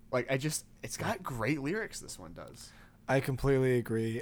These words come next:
Speaker 2: I feel like the more we've talked about, like, with what Jeanette found, like, different styles
Speaker 1: Yeah.
Speaker 2: took it out.
Speaker 1: Yeah.
Speaker 2: I think they do this style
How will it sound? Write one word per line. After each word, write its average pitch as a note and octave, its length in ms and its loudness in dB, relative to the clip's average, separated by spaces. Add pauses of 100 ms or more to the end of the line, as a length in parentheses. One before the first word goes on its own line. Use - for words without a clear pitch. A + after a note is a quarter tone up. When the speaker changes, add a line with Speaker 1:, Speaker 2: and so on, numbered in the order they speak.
Speaker 2:
I A#2 80 -4
feel C3+ 220 4
like C3 260 4
the A#2 80 -2
more A#2+ 240 2
we've B2 180 2
talked A2 240 -4
about, A2+ 300 -2
like, G#2 320 -6 (580)
with A2 220 -2 (180)
what A#2+ 240 -4
Jeanette A#2+ 340 -4
found, A2+ 320 -2
like, G#2+ 280 -4 (300)
different A2+ 520 -4 (120)
styles A2 600 0
Speaker 1:
Yeah. A#2 220 8
Speaker 2:
took B2 180 0
it A#2+ 80 2
out. A2+ 320 0
Speaker 1:
Yeah. A2+ 260 4 (360)
Speaker 2:
I C#3 180 6
think B2+ 420 -2
they C3+ 120 0
do C3+ 300 2
this C#3 180 2
style C3 560 2